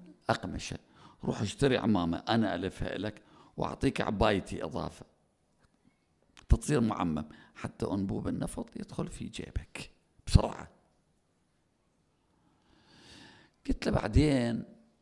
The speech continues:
أنت بملابسي حكمت علي، أنا رجل دين معمم، آه، عمامة. هاي العمامة عندنا وقفية،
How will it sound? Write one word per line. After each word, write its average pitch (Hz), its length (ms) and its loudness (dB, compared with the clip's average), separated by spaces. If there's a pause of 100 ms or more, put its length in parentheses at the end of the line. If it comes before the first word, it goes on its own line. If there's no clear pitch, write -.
(840)
أنت - 240 10
بملابسي 151 720 4
حكمت 85 480 -4
علي، 73 360 -4 (140)
أنا 143 240 8
رجل 127 440 4
دين 85 340 -2
معمم، 95 460 0 (260)
آه، 78 220 -2 (300)
عمامة. 165 240 -2 (160)
هاي 226 140 12
العمامة 196 680 8 (240)
عندنا 175 520 10 (460)
وقفية، - 600 4